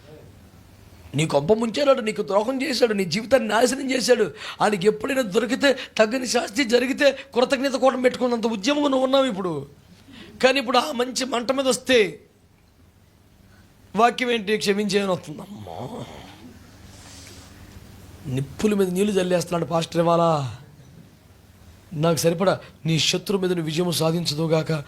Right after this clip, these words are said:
వాడు నీకు ఆహారం మగునుగాక, దోపుడు సొమ్ము నువ్వు పంచుకుందువుగాక",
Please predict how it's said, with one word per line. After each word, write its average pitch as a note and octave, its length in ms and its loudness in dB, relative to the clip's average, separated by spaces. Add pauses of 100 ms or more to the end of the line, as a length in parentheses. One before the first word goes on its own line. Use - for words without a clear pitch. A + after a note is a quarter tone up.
(240)
వాడు F3 120 4
నీకు E3+ 180 0
ఆహారం E3 400 2
మగునుగాక, D#3+ 640 2 (380)
దోపుడు F3+ 320 2
సొమ్ము F3+ 220 0
నువ్వు D#3+ 160 -2
పంచుకుందువుగాక", D#3 840 0